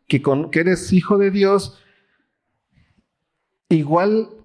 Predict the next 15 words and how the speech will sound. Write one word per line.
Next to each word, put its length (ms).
te 100
asombra 500
la 140
naturaleza, 540
también 280
a 40
los 140
que 100
no 100
son 160
hijos 220
de 120
Dios, 480
¿qué 100
hace? 420